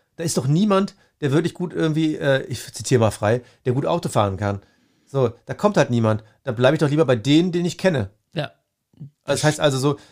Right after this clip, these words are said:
Speaker 1: du bist nicht gut, aber die anderen sind halt noch schlechter.
Speaker 2: <laughs>
Speaker 1: Deshalb, äh, welcome to the team.
Speaker 2: <laughs> Danke dafür. Ja, ja, bitter ist es. Aber nichtsdestotrotz,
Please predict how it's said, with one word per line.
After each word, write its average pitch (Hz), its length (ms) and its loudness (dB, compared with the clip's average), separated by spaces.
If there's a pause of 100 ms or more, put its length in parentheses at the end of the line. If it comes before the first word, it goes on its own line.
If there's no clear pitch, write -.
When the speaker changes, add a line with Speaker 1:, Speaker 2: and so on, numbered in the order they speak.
Speaker 1:
du 160 80 -4
bist 196 220 2
nicht 180 160 2
gut, 175 380 0 (100)
aber 151 160 0
die 160 100 4
anderen 156 200 0
sind 139 100 -2
halt 139 120 0
noch 151 180 0
schlechter. 113 580 0
Speaker 2:
<laughs> 110 40 -4
Speaker 1:
Deshalb, 131 500 0
äh, 135 360 4
welcome 135 280 2
to 135 80 -2
the 127 100 -4
team. 104 320 -4 (340)
Speaker 2:
<laughs> - 380 -8
Danke 151 240 -4
dafür. 131 460 -4 (520)
Ja, 151 300 -2 (180)
ja, 143 200 -4
bitter 135 400 -6
ist 127 180 -8
es. 110 260 -8
Aber 131 600 -4 (120)
nichtsdestotrotz, 190 840 -8